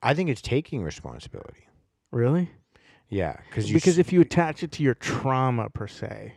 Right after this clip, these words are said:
Speaker 2: you know, and you're like, "Okay, I'm acting this way because when I was X Y Z old, X Y Z happened.
Speaker 1: Mm-hmm.
Speaker 2: This is why I behave this way."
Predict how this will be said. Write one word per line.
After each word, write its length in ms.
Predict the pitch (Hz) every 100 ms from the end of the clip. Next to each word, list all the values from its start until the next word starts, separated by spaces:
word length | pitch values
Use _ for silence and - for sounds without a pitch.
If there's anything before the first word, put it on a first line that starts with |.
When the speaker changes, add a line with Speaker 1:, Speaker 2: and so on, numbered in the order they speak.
| _ _ _ _
Speaker 2:
you 120 | - 120
know, 120 | 117
and 100 | 117
you're 80 | 110
like, 160 | 104
"Okay, 200 | 107 131
I'm 140 | 110 110
acting 420 | 120 127 127 131
this 200 | 123 -
way 280 | 113 110 107
because 920 | 104 113 110 - 120 117 107 104 101 - _ - _
when 140 | - 113
I 140 | 110
was 260 | 101 101 98
X 240 | 120 110 117
Y 260 | 110 107
Z 220 | 104 110
old, 440 | 110 107 104 104 - -
X 240 | 113 -
Y 200 | 110 107 104
Z 160 | 104
happened. 500 | 110 104 95 - - - _ _ _
Speaker 1:
Mm-hmm. 240 | 101 95 80 - 120
Speaker 2:
This 200 | 123 117
is 80 |
why 200 | 110 107
I 40 | 104
behave 340 | 95 104 101
this 180 | 90 -
way." 280 | - 50